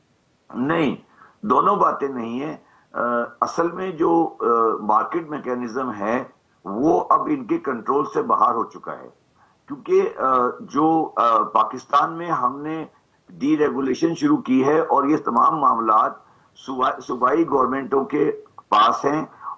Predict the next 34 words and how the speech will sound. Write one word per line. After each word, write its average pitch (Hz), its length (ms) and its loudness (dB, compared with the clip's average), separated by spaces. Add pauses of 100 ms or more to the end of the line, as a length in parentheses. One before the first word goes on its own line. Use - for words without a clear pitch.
और, 135 340 4
अ, 117 440 4 (300)
federal 135 380 0
government 139 340 2
के 135 60 0
पास 123 360 0
कोई 175 260 4
ऐसा 165 220 2
mechanism 139 680 0
नहीं 127 340 0
है 123 300 0 (320)
जिससे 160 360 2
वो, 151 460 2 (200)
अ, - 40 4
इन 143 240 4
बुनियादी 127 540 2
अशिया 131 340 2
के 135 360 0
market 117 480 -2
mechanism 123 460 0
को 139 160 2
improve 123 300 2
कर - 180 0
सकें। 143 460 -2 (320)
इसलिए 165 400 2
वो 156 380 4
अब - 440 0
ना, 113 160 2
अ, 110 300 2
उनके 120 340 -2
लिए 139 280 4
तकरीबन 131 460 0
नामुमकिन 120 600 2
है 123 260 0